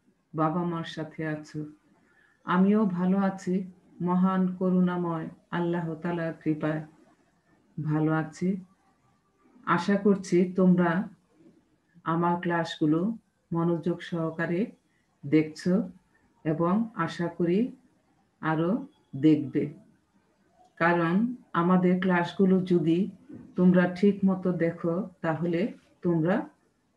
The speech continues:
উপকৃত হবে। আমি তোমাদের কাছে অনুরোধ করছি,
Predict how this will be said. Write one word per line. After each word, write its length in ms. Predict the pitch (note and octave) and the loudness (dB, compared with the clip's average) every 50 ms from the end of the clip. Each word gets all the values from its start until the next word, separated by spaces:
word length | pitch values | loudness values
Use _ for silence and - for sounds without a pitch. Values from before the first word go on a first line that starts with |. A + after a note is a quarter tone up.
| _ | _
উপকৃত 560 | - - G3 F#3+ G#3 G3 G3+ - F#3+ F#3 F#3 F#3 F#3 F#3+ F#3 | 0 0 2 2 2 0 0 0 -2 0 2 2 0 0 0
হবে। 300 | F3+ E3 D#3 C#3+ D3+ D3 D3 D3 - _ _ _ _ _ _ _ _ _ _ _ _ _ _ _ _ _ _ _ _ _ - | 0 -2 -2 0 0 -2 -2 -4 -10 _ _ _ _ _ _ _ _ _ _ _ _ _ _ _ _ _ _ _ _ _ -4
আমি 220 | D#3+ E3+ F3+ F#3 G3 F#3+ - | -2 2 4 4 4 2 2
তোমাদের 420 | F#3+ F#3 F#3 F3+ F3+ F3+ F#3 F#3 F3+ | 2 4 4 4 4 4 2 2 2
কাছে 340 | F3+ F3 F3+ - - E3 E3 F#3+ A#3 A#3 - - _ - | 0 -2 -2 -4 -4 -4 -4 -2 -4 -6 -8 -10 _ -4
অনুরোধ 420 | E3 E3 E3+ F3 F3+ F#3 F#3 F3+ - - | -2 0 2 2 4 4 2 0 0 -2
করছি, 380 | F3+ E3+ F3 - - - E3+ | -2 -2 -2 -4 -6 -4 -2